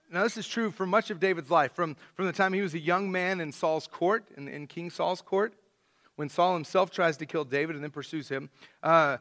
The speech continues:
and really throughout his time as king, there was always opposition.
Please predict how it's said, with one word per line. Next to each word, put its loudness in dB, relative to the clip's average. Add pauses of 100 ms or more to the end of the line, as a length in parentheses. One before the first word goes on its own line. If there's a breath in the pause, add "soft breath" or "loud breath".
(140)
and -2
really 6
throughout 6
his 0
time 0
as -10
king, -4
there 0
was -6
always 0
opposition. -4